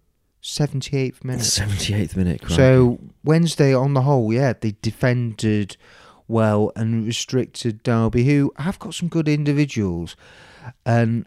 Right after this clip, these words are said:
Speaker 1: I know I was saying before that it feels like it was two points drop, but you do also have to remember Derby have only lost once at home all season. So, uh, in the bottom half of the Championship, they've got one of the best home records. So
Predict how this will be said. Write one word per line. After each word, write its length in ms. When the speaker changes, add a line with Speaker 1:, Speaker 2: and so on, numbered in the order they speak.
Speaker 1:
I 80
know 280
I 60
was 140
saying 400
before 340
that 160
it 200
feels 280
like 200
it 20
was 100
two 220
points 320
drop, 240
but 100
you 60
do 220
also 300
have 100
to 80
remember 320
Derby 400
have 120
only 240
lost 380
once 360
at 80
home 280
all 180
season. 420
So, 260
uh, 160
in 140
the 60
bottom 360
half 400
of 60
the 60
Championship, 680
they've 180
got 200
one 120
of 80
the 60
best 420
home 300
records. 480
So 380